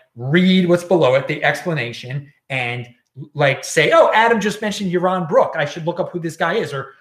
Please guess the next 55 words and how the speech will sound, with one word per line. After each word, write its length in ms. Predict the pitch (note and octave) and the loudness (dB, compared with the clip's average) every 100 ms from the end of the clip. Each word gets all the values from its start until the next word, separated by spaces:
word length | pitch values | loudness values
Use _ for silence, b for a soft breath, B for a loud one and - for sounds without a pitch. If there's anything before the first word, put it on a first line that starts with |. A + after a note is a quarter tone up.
| _ | _
"Uh, 100 | F3 | -10
these 180 | E3 E3+ | -8 -8
people 240 | - F#3 | -6 -2
that 140 | F3+ F3+ | 0 2
Adam 420 | F3 F3 F3 E3 - | 2 2 -2 -4 -2
are 120 | E3+ | 0
mentioning, 380 | F3 B3 - C#3+ | 0 -2 -4 -6
I 60 | |
should 220 | C3+ D3+ D3+ | -6 -4 -4
look 140 | E3+ | -2
up 140 | F3 | -2
who 100 | - | -4
they 140 | E3 F3+ | -2 0
are." 200 | A3+ B B - | 0 B B -2
You 80 | |
just 180 | G3+ D4 | 0 2
don't 160 | D4 - | 2 2
sit 220 | - D#4 | 0 0
there. 240 | A3 G#3 | 0 2
Don't 180 | F#3 C#4+ | 4 4
be 160 | C#4+ D4 | 4 0
passive. 400 | B3+ C#4+ - - | 0 0 -2 -8
Don't 120 | A3 | -6
be 100 | A3 | 0
a 60 | A#3 | 0
passive 400 | G#3+ A3 G#3 E3+ | 0 -2 -4 -6
viewer, 340 | F#3+ D#3 - _ _ _ _ | -4 -4 -8 _ _ _ _
uh, 280 | - C3+ C3 - - | 0 2 2 -2 -4
uh, 120 | D3 C#3 | -2 2
of 120 | D3 | 2
all 160 | E3 D#3+ | 4 2
your, 120 | D#3 | 2
you-, 200 | D3+ E3+ | 0 0
of 120 | C3+ | -2
the 60 | C#3 | -4
smart 340 | - E3 E3+ | -2 -2 -2
YouTube 300 | D3 D3 C#3 | -4 -6 -8
videos 300 | B2+ A#2+ A#2+ | -8 -6 -6
that 100 | A#2+ | -8
you 80 | B2+ | -8
watch. 340 | G#3 C#4+ - D#3+ | -4 -4 -6 -14
You 100 | C3 - | -10 -6
actually, 500 | D#3 - F3+ F3 F3 _ _ | -6 -4 -6 -6 -10 _ _
you 80 | C#3+ | -10
know, 180 | C#3 C#3+ _ - | -10 -12 _ -6
try, 160 | C#3+ C#3 | -4 -4
try 140 | - D#3 | -2 -2
to 80 | |
understand, 500 | F3 G3 - D4+ - | -2 -2 -4 -4 -6
try 120 | - D3 | -8 -6
to 80 | |
learn, 280 | D#3+ B3 - | -2 -4 -4
try 100 | D3 | -6
to 80 | D3+ | -4
comprehend. 540 | F3+ F#3 F#3+ B3+ A2 | -4 -2 -2 -4 -6